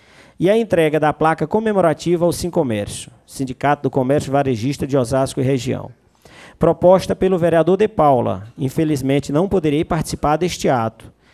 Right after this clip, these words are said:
em virtude de compromissos anteriormente agendados. Aproveito o ensejo para pa-, parabenizar o vereador De Paula e demais participantes desta sessão solene e pela iniciativa.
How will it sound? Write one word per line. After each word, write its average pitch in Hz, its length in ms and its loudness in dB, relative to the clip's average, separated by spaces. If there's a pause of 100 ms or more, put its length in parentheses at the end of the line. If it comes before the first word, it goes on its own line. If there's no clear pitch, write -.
(260)
em 180 160 0
virtude 202 500 -2
de 190 80 -6
compromissos 196 640 0
anteriormente 170 720 0
agendados. 143 760 -4 (340)
Aproveito 165 540 0
o 220 60 0
ensejo 147 440 0
para 147 180 2
pa-, 165 180 -2 (520)
parabenizar 156 1000 2
o 156 80 -2
vereador 165 440 2
De 165 100 0
Paula 143 540 2
e 165 100 -4
demais 165 380 0
participantes 151 640 -4
desta 151 300 -2
sessão 170 360 -4
solene 147 600 0 (480)
e 175 80 -2
pela 180 260 0
iniciativa. 165 800 -2